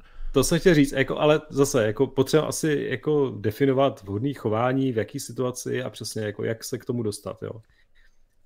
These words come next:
To, co, to, co, eh, eh, to, co bylo v té, to, co bylo vidět v té besedě, je prostě, že tam, eh, kromě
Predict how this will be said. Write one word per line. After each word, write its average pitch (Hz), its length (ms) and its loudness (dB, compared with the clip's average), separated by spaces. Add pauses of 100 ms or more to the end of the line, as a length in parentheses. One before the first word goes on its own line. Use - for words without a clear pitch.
(140)
To, 127 100 0
co, 185 440 0
to, 135 80 0
co, 123 1200 -2 (1400)
eh, 127 100 -16
eh, 110 680 -12 (840)
to, 135 100 0
co 202 140 4
bylo 143 260 8
v - 80 -6
té, 175 120 -6 (640)
to, 123 100 -10
co 131 120 -10
bylo 170 100 0
vidět 127 200 2
v 151 120 -10
té 170 80 -4
besedě, 117 400 0
je 127 260 2
prostě, 127 340 -6
že 113 120 -4
tam, 131 500 -2
eh, 117 280 -12
kromě 135 640 0